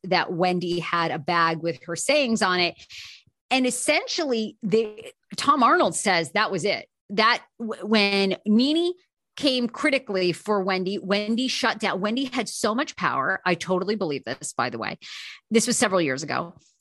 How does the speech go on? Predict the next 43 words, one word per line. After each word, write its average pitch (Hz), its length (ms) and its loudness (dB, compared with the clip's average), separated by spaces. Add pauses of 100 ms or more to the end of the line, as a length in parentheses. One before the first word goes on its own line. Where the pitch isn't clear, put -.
That 226 160 4
Wendy 254 300 4
had 262 180 0
so 247 160 -2
much 220 200 0
power. 214 480 0
Wendy 202 280 -2
said, 196 200 -2
"I'm 196 160 0
not, 202 180 0
no, 190 320 -2 (180)
no, 160 360 -2
you're 226 160 0
not 226 200 0
giving 240 280 0
them 240 100 -2
a 226 60 -4
talk 202 300 -2
show 180 200 0
after 165 340 -4
me. 165 140 -6
I 160 80 -2
want 160 160 -4
nothing 180 280 -2
to 160 60 -10
do." 175 120 0
And 165 100 0
that 175 120 0
was 175 140 -4
sort 196 140 -2
of 165 80 -4
the 170 140 -6
end 170 180 -2
of 156 220 -4
Wendy 170 400 0
and 160 60 0
Nene's 160 360 -4 (320)
friendship. - 480 -4 (400)
So, 285 240 2 (420)
hello, 285 340 4
we 262 160 2
need 403 200 2
a, 415 160 0